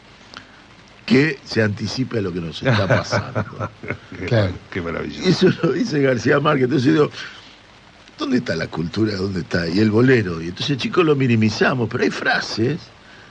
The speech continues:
Speaker 1: Después, bueno, el, el orangután, la orangutana son de jolgorio, casi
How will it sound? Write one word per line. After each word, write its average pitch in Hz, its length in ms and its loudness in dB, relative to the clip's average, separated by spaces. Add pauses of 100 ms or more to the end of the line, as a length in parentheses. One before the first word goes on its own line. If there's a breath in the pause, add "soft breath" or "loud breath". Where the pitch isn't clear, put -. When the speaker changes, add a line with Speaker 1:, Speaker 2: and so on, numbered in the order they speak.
Speaker 1:
Después, 269 260 2
bueno, 117 480 4
el, 78 260 -6
el 85 160 -6
orangután, 90 640 -2
la 92 80 0
orangutana 98 640 -2
son 95 260 -6
de 71 120 -8
jolgorio, 95 680 -2
casi - 300 -8